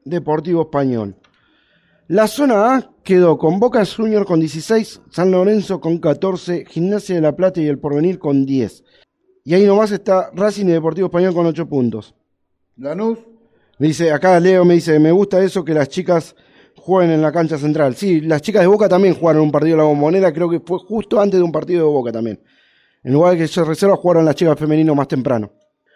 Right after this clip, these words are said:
Speaker 1: Escucho un gol, después avísame.
Speaker 2: Sí, sí, ya le digo.
Speaker 1: Zona B quedó con River con veintiuno, igual que Uruguay Urquiza,
Speaker 2: De Newell's,
Speaker 1: pero
Speaker 2: caballero.
Speaker 1: tercero de, de Newell's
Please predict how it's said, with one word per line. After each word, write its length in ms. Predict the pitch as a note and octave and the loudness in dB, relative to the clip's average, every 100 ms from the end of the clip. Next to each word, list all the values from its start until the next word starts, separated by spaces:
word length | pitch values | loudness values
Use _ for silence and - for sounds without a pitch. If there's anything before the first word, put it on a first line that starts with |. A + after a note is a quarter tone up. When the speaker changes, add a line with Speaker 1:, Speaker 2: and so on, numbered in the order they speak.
| _ _ _ - | _ _ _ -18
Speaker 1:
Escucho 380 | - A3+ G#3+ | -10 -6 -4
un 100 | G3 | -2
gol, 360 | G3 A#3 A3 A3 | 2 2 0 -6
después 320 | - D#3 F#3 | -14 -12 -10
avísame. 500 | D#3 E3 A3 G#3 G#3 G3+ _ | -8 -6 -4 -4 -6 -10 _
Speaker 2:
Sí, 180 | F#3 F#3 | -12 -8
sí, 220 | G#3 F#3+ | -6 -4
ya 100 | F#3+ | -4
le 200 | F#3+ F#3+ | -2 -4
digo. 260 | E3 C3+ - _ _ _ | -4 -10 -16 _ _ _
Speaker 1:
Zona 380 | - C4 C4 G#3+ | -8 0 2 4
B 320 | G#3 B3 G#3+ - _ _ _ _ _ _ - | 4 2 0 -10 _ _ _ _ _ _ -2
quedó 300 | E3+ F3+ D3+ | 2 2 2
con 280 | F3 F#3 | -2 -4
River 480 | F#3+ C4 B3+ A#3+ D#3 _ _ _ | -6 -2 0 -2 -6 _ _ _
con 160 | F3 | -6
veintiuno, 320 | F3+ F#3 G3+ G#3+ | -4 -4 -2 0
igual 260 | G3+ G3+ | 0 0
que 100 | G3 | 0
Uruguay 300 | F3+ F#3 G3 | -2 0 -2
Urquiza, 360 | F#3+ F3 G#3 G3 | -4 -6 -8 -2
Speaker 2:
De 60 | A3+ | 2
Newell's, 220 | A#3 G#3+ | 4 4
Speaker 1:
pero 100 | G3+ | 2
Speaker 2:
caballero. 760 | G#3 G#3 G#3 G#3+ G#3+ G#3+ - - - _ _ _ _ _ | -2 -4 -2 2 2 2 -2 -14 -20 _ _ _ _ _
Speaker 1:
tercero 400 | E3+ E3 A3 G#3 | 0 0 2 4
de, 440 | F3+ D#3+ D3+ D3+ D3 | 4 4 2 2 2
de 140 | D#3+ | 2
Newell's 560 | G3 G3+ G3 F3 - | 4 4 2 -2 -12